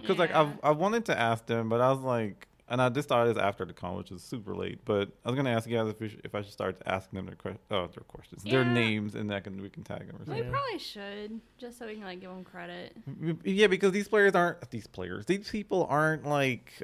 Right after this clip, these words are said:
Speaker 1: uh, cosplayers, cosplayers per se, I don't
Speaker 2: Right.
Speaker 1: think. They're just, like, people like you
Speaker 3: Yeah,
Speaker 1: and I,
Speaker 3: most
Speaker 1: you
Speaker 3: of them
Speaker 1: know?
Speaker 3: are just like, "Oh, I got this really cool costume I wanna put together." They don't make it, like, a business where,
Speaker 1: Yeah.
Speaker 3: you know,
Speaker 2: Yeah,
Speaker 3: which is
Speaker 2: I
Speaker 3: cool
Speaker 2: did
Speaker 3: 'cause we
Speaker 2: get
Speaker 3: get
Speaker 2: a
Speaker 3: a few of them.
Speaker 2: few people that gave me their cards when I took their
Speaker 1: Oh,
Speaker 2: pictures,
Speaker 1: cool.
Speaker 2: which I should probably give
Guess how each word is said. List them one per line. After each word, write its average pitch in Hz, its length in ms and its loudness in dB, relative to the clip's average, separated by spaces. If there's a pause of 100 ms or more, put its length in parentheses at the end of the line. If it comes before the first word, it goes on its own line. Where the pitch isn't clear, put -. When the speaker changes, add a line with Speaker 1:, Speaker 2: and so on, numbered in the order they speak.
Speaker 1:
uh, 107 460 4
cosplayers, 120 760 4
cosplayers 101 640 0
per 101 80 -4
se, 95 40 -6 (180)
I - 20 4
don't 104 100 2
Speaker 2:
Right. 101 100 -10
Speaker 1:
think. 117 200 0
They're 107 100 2
just, 110 140 0
like, 104 100 -2
people 113 300 -4
like 98 240 -2
you 117 100 -6
Speaker 3:
Yeah, 117 80 -2
Speaker 1:
and 117 80 -2
I, 110 60 -2
Speaker 3:
most 131 180 -2
Speaker 1:
you 101 60 -2
Speaker 3:
of 120 80 0
them 117 60 -6
Speaker 1:
know? 113 60 -6
Speaker 3:
are 113 40 -6
just 113 160 -10
like, 107 180 -12 (320)
"Oh, 190 140 -8
I 143 100 -4
got 151 120 -8
this 143 120 -10
really 147 180 -8
cool 147 140 -8
costume 135 380 -10
I 110 80 -8
wanna 110 140 -10
put 113 100 -12
together." 107 260 -8
They 107 120 -6
don't 113 160 -8
make 110 160 -10
it, 107 80 -14
like, 101 140 -12
a 95 80 -12
business 98 760 -12
where, 123 140 -2
Speaker 1:
Yeah. 98 180 -4
Speaker 3:
you 101 100 -10
know, 95 100 -12
Speaker 2:
Yeah, 98 160 -10
Speaker 3:
which - 120 -10
is - 80 -4
Speaker 2:
I 453 60 -6 (100)
Speaker 3:
cool 480 160 -4
Speaker 2:
did 571 120 -8
Speaker 3:
'cause - 60 -16
we 508 80 -4
Speaker 2:
get 453 120 -4
Speaker 3:
get - 60 -10
Speaker 2:
a - 20 -10
Speaker 3:
a - 40 -12
few - 140 -14
of - 80 -10
them. 269 80 -10
Speaker 2:
few 285 260 -10
people 208 380 -18
that 196 140 -18
gave 196 200 -16
me 196 140 -18
their 208 300 -12
cards 202 440 -18
when 202 120 -18
I 196 80 -18
took 220 260 -20
their - 200 -20
Speaker 1:
Oh, 170 180 0
Speaker 2:
pictures, 123 180 -4
Speaker 1:
cool. 113 240 -4
Speaker 2:
which 107 60 -6
I - 20 -8
should - 180 -16
probably 262 280 -18
give 233 240 -18